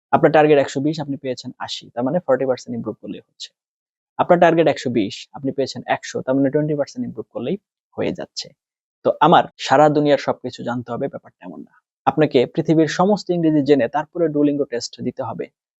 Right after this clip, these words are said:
কয়েক হাজার ওয়ার্ড মুখস্থ করতে হবে, গ্রামার সব জানতে হবে, না হলে আপনি এখানে পারবেন না। It's not like that। এই জন্যই স্ক্রিন টেস্ট আগে জরুরি। সবগুলো বিষয় ভালো করে জানবেন, দেখবেন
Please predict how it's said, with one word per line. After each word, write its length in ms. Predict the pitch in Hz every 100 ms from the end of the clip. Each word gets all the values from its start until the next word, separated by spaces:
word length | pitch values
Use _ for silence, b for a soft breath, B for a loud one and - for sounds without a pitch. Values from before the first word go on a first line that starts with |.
| -
কয়েক 200 | 170 170
হাজার 200 | 156 147
ওয়ার্ড 240 | 131 123 123
মুখস্থ 260 | 127 127 -
করতে 160 | 123 -
হবে, 100 | 113
গ্রামার 340 | 127 151 160 151
সব 200 | - 135 131
জানতে 200 | 127 123
হবে, 120 | 117
না 120 | 123 123
হলে 140 | 135
আপনি 140 | 127 _
এখানে 140 | 127 - 135
পারবেন 220 | 131 131
না। 60 | 185 _
It's 160 | _ - 226
not 100 | -
like 140 | 202 -
that। 140 | 165 _ - _ _ _ _ _ _ _ -
এই 60 | 160
জন্যই 260 | 170 180 226 233
স্ক্রিন 280 | - - 131
টেস্ট 280 | 127 143 - -
আগে 200 | 113 113 180 -
জরুরি। 280 | - - _ _ _ _ _ _ _ _ -
সবগুলো 400 | - 147 156 151 143
বিষয় 180 | 180
ভালো 200 | 160 113 117
করে 120 | 123 117
জানবেন, 360 | 117 113 - 170
দেখবেন 500 | 143 107 - - 170